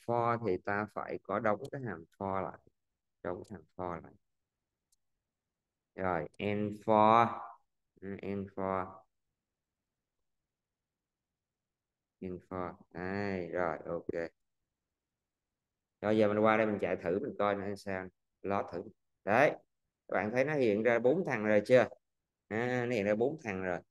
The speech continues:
Rồi bây giờ nhiệm vụ của chúng ta là ta sẽ bỏ cái, à, cái, cái, à, cái tần số vào ở đây. À, diễn ngay, ngay chỗ này mình bỏ cái gì?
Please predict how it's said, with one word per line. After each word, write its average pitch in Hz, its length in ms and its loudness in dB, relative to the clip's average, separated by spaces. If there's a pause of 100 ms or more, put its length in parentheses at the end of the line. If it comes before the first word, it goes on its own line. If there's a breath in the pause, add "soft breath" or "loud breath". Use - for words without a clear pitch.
(240)
Rồi 98 100 2
bây 123 140 4
giờ 117 100 6
nhiệm 98 220 0
vụ 95 200 8
của 117 140 4
chúng 135 120 -6
ta 123 220 2
là 104 180 -2
ta 110 60 -2
sẽ 113 200 -6
bỏ 135 540 -8
cái, 135 300 0
à, 123 320 0 (1500)
cái, 123 140 2
cái, 127 340 4
à, 113 720 2 (560)
cái 127 320 0
tần 98 160 0
số 127 380 4
vào 95 460 2
ở 95 80 -2
đây. 113 240 2 (380)
À, 110 320 -4
diễn 98 160 0
ngay, 120 100 -2
ngay 110 200 -4
chỗ 98 80 0
này 107 160 -2
mình 95 160 -4
bỏ 82 160 -4
cái 139 100 -2
gì? 104 320 -2